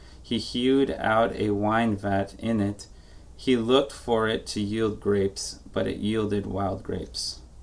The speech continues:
And now, O inhabitants of Jerusalem and men of Judah,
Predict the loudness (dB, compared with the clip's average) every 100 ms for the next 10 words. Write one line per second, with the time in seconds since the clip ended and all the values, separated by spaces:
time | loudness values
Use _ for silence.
0 | -20 -20 -20 -12 -4 0 4 6 8 6
1 | 4 4 4 4 2 2 2 -2 -2 -2
2 | -2 2 2 2 0 -2 -2 0 0 2
3 | 2 2 0 -2 0 2 2 0